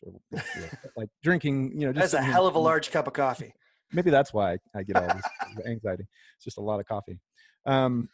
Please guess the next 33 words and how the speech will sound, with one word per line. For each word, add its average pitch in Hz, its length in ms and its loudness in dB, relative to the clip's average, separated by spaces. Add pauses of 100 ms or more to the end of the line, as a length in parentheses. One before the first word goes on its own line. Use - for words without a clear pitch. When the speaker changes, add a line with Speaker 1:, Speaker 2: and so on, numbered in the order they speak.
(100)
Speaker 1:
<clears throat> 185 280 2 (400)
so, 175 400 6 (280)
uh, 190 120 -10
one 185 200 2
of 220 60 4
the 190 60 6
other 180 120 6
things 143 220 2
I, 131 120 6
I 123 140 -2
wanted 127 220 -2
to, 117 240 -4 (120)
uh, 107 280 -8
I 113 60 -16
think, 120 200 -10 (160)
mention, 131 480 -6
if 120 80 -12
I 123 80 -6
can 123 180 -8 (120)
put 147 120 -6
out, 117 260 -6
like, 113 120 -10
a 101 60 -16
plug 127 320 -10
of 113 140 -10 (120)
an 113 100 -12
idea 117 340 -8
that 110 120 -10
I 104 80 -12
think 131 240 -16 (640)
is - 80 -18
something 175 240 -6
that's 135 320 -6